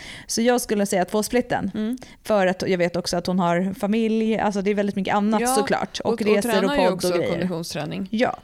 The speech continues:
Speaker 1: Så att tvåsplit skulle jag säga för en sån person. Och f-, för de flesta som vill göra båda två. Så det som är den stora skillnaden med att jobba, eh, två gånger i veckan mot tre är att det är, den, det är fortfarande två basövningar per pass.
Speaker 2: Mm.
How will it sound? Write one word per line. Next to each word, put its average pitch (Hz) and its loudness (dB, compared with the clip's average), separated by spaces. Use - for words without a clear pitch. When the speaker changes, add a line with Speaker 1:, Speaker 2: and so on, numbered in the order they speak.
Speaker 1:
Så 254 0
att 247 -2
tvåsplit 311 0
skulle 240 0
jag 214 2
säga 185 0
för 202 -2
en 196 0
sån 220 0
person. 196 0
Och 190 -4
f-, - -12
för 214 0
de 220 0
flesta 269 0
som 226 0
vill 202 0
göra 180 2
båda 180 0
två. 214 -2
Så - -2
det 214 0
som 208 0
är 208 2
den 208 0
stora 220 0
skillnaden 277 2
med 185 2
att 190 -4
jobba, 185 0
eh, 92 -4
två 311 0
gånger 285 0
i 247 2
veckan 190 0
mot 196 0
tre 262 2
är 180 2
att 180 -2
det 220 0
är, 226 2
den, 202 -2
det 233 0
är 240 0
fortfarande 262 0
två 185 -2
basövningar 185 0
per 175 0
pass. - 0
Speaker 2:
Mm. 202 -4